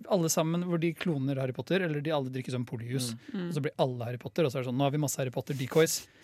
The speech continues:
Speaker 1: som er sånn, de finner en vits i det scenarioet, selv om du kan bruke tusen vitser, det er, det er egentlig et ganske morsomt scenario, hvor du kunne li-, liksom virkelig vist hvem karakterene er, men det er sånn, Fre-, øh, hva heter de? Fred og Frank, holdt jeg på å si.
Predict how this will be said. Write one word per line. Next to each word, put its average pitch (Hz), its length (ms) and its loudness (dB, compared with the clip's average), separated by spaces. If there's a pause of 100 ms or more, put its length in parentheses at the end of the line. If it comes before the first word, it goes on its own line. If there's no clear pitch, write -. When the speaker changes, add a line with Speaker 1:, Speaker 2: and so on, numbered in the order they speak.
(200)
Speaker 1:
som 139 300 -2 (100)
er 165 80 2
sånn, 131 180 2 (280)
de 151 220 0
finner 147 440 2
en 135 240 2
vits - 300 -2
i 147 60 -4
det 135 100 2
scenarioet, 135 400 2
selv 147 160 2
om 135 80 2
du 135 80 0
kan 147 160 2
bruke 143 260 -2
tusen 202 640 6
vitser, 165 260 2
det 156 200 2
er, - 60 -10
det 156 40 0
er 147 140 4
egentlig 147 160 0
et 143 80 2
ganske - 160 -4
morsomt 139 260 -2
scenario, 131 400 2 (600)
hvor 165 140 4
du 165 60 6
kunne 156 280 2 (180)
li-, 170 220 -2
liksom 170 240 2
virkelig 143 260 0
vist 139 280 -2
hvem 131 100 0
karakterene 127 580 0
er, 175 120 6
men 147 100 2
det 135 140 2
er 127 100 2
sånn, - 40 -12 (640)
Fre-, 180 280 6
øh, 151 680 6 (300)
hva 160 80 -2
heter 135 80 2
de? 147 100 2
Fred 135 240 -2
og 123 60 0
Frank, 123 220 0
holdt 135 140 -2
jeg 131 100 -4
på 135 60 -4
å 143 120 6
si. 143 40 2